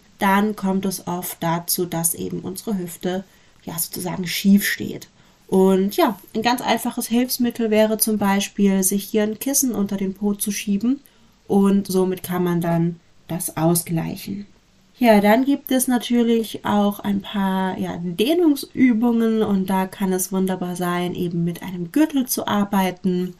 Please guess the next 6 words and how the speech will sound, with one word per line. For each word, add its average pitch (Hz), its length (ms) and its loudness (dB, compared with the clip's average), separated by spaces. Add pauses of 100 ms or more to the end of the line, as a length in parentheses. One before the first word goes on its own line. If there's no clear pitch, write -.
(160)
Bademantelgurt, 170 1120 2
ähm, 165 400 2
zusammengerolltes 185 840 2
Handtuch, 202 600 4
was 175 220 -12
auch 170 160 -10